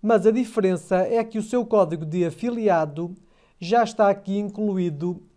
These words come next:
nas ligações ou U R Ls. E por isso, para receber bónus de afiliado,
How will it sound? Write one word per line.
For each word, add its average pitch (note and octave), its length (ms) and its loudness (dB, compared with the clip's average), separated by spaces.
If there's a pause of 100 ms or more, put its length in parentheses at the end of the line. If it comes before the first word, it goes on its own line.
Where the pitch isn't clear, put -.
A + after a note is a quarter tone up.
nas F#3+ 300 2
ligações F#3 920 -2
ou F#3 360 2 (140)
U G3 160 0
R G3 340 2
Ls. A2 460 -4 (300)
E A#3+ 80 -4
por B3 240 -2
isso, G#3+ 460 -4 (380)
para A3+ 300 8
receber G3+ 480 2
bónus F3+ 400 4
de E3+ 180 -2
afiliado, F#3+ 840 0